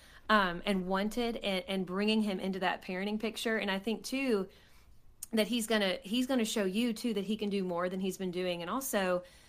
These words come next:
um, I can tell right now that you don't respect him because he hasn't stepped up.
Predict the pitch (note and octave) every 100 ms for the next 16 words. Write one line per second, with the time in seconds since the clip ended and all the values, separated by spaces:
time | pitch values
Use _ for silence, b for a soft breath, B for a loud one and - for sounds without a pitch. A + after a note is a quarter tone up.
0 | B B B - G#3+ F#3+ F3 E3+ - -
1 | - A#3+ A#3+ A3+ C4 B3 - G3+ G3 A3+
2 | G#3 F3+ G3 A#3 - F#3+ - G3 - E3+
3 | E3+ F3+ - G#3 G#3 G#3+ G3+ F#3 F#3 F3
4 | - E3 F#3 F3 - -